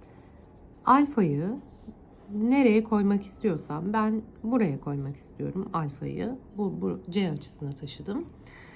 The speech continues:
Şimdi sin alfa neydi? Karşı kenarın hipotenüs oranı. Yani alfanın karşısına buraya o zaman dört yazacağım.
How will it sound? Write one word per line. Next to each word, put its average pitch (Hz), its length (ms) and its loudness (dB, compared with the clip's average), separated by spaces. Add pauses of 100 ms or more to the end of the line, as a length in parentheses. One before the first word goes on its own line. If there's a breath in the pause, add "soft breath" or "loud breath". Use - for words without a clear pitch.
(160 loud breath)
Şimdi 220 400 4
sin 254 220 2
alfa 254 320 2
neydi? 233 360 0
Karşı 202 380 -2
kenarın 190 360 0
hipotenüs 185 580 -2
oranı. 143 340 -4
Yani 170 340 -2
alfanın 185 460 0
karşısına 160 520 -6
buraya 165 220 -2
o 160 60 -4
zaman 160 340 -4
dört 160 260 -6
yazacağım. 175 520 -6